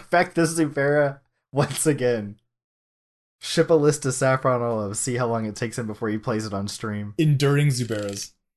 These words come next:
Speaker 1: How much, how much do you think it would take to, to, to lure Saffron Olive into playing Zuberas again? I don't think it would take a whole lot.
Speaker 2: Yeah, it probably <laughs> wouldn't be that hard.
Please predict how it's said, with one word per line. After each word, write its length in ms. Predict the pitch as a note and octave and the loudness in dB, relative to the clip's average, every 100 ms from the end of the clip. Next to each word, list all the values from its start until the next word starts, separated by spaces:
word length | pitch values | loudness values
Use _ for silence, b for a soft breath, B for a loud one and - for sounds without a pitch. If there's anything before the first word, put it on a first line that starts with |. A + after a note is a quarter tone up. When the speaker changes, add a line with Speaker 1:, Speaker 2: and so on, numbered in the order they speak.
| - | 0
Speaker 1:
How 120 | G#3 | 2
much, 260 | D4 B3+ - | 2 -2 -4
how 180 | - G#3+ | 0 2
much 220 | B3 A3+ | 2 0
do 80 | - | -2
you 60 | D#3+ | -2
think 160 | D#3+ | -2
it 40 | C#3+ | 0
would 140 | A#2+ | -2
take 260 | C#3 C3 B2+ | 0 -2 -2
to, 200 | A#2+ G2 - | -4 -6 -4
to, 240 | C#3 A#2+ | -4 -4
to 120 | - | -4
lure 440 | B2+ A2 A#2+ A2+ A2 | -4 -2 -4 -2 -4
Saffron 400 | A2+ G#2+ G#2+ G2+ | -2 -4 -2 -4
Olive 180 | F#2+ F#2+ | -4 -4
into 140 | F#2 | -8
playing 380 | F2+ G2+ F#2+ F#2+ | -8 -6 -6 -8
Zuberas 540 | F#2+ F2+ F#2 F2+ F2+ | -8 -8 -6 -8 -8
again? 380 | G2 F#2 F2 F2+ - | -8 -8 -10 -12 -2
I 60 | |
don't 160 | D3 F3+ | -2 0
think 100 | F3 | -4
it 60 | B2 | -6
would 120 | A2 | -6
take 200 | A#2+ - | -4 -6
a 40 | |
whole 200 | G2+ F#2+ | -4 -4
lot. 320 | F2+ F2 E2+ _ | -4 -6 -6 _
Speaker 2:
Yeah, 320 | - G#2+ F2+ E2+ - | -6 -6 -6 -12 -12
it 140 | C3+ | -10
probably 200 | B3+ C#4+ - | -6 -6 -4
<laughs> 120 | C#3 | -2
wouldn't 180 | C3+ B2 | 0 0
be 60 | G#2+ | 0
that 200 | A2 A2+ | 0 -2
hard. 300 | F#2+ F#2+ | -4 -8